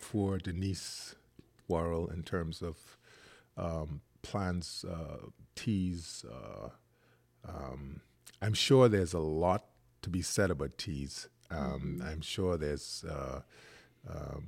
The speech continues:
Speaker 1: but what else is up? I mean, what would you say to persons listening to to, uh, to this podcast, um, other than where they can purchase it, please remember to, to put that in there. Let them know where, where they can purchase it.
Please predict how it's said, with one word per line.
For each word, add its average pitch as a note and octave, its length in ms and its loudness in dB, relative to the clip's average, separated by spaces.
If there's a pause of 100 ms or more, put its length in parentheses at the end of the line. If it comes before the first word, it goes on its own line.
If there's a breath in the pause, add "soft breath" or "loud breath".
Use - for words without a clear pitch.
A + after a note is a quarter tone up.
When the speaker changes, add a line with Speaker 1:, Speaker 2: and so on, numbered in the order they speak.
Speaker 1:
but G2+ 140 -2
what B2+ 160 6
else C#3 320 -2
is G2+ 180 -4
up? F2+ 100 -2 (140)
I G2 60 -2
mean, F2+ 500 -2 (280)
what A#2 180 -2
would A2+ 160 -2
you A2 100 0
say G#2+ 440 2
to F2+ 460 -2 (180)
persons G#2+ 380 0
listening F#2 560 -2
to F2 360 -2 (540 loud breath)
to, E2+ 440 0
uh, C2+ 340 -2 (240)
to F#2 200 0
this E2 200 -2
podcast, D2+ 800 -2
um, C2+ 460 -8 (140)
other F#2+ 220 2
than C#2 420 -2 (140)
where E2+ 160 -2
they D2+ 120 0
can B1+ 140 -10
purchase - 440 0
it, D#2 180 -4
please G#2 300 0
remember D#2+ 260 -2
to, D#2 140 -4 (120)
to E2+ 100 -10
put E2+ 220 -4
that F2 160 0
in C2+ 160 -2
there. B1+ 140 -4
Let C2 140 -6
them C2+ 100 -8
know C#2 100 -4
where, D2 240 -2
where D2+ 180 -8
they D#2 100 -6
can C#2 140 -12
purchase - 440 -8
it. C2 160 -8